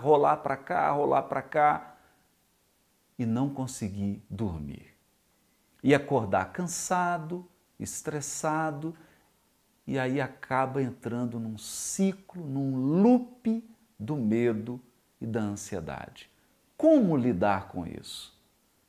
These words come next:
Como controlar esse tipo de comportamento? Então, nós vamos começar aqui por alguns passos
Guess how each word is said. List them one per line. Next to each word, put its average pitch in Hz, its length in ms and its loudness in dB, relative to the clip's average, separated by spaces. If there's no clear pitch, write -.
Como 311 320 2
controlar 139 1080 -2
esse 151 280 -2
tipo 214 380 -4
de 123 100 -6
comportamento? - 920 -10
Então, - 120 -14
nós 87 180 -6
vamos 110 200 -6
começar 82 520 -10
aqui 175 420 -8
por 120 160 -2
alguns 117 640 -2
passos - 1040 -4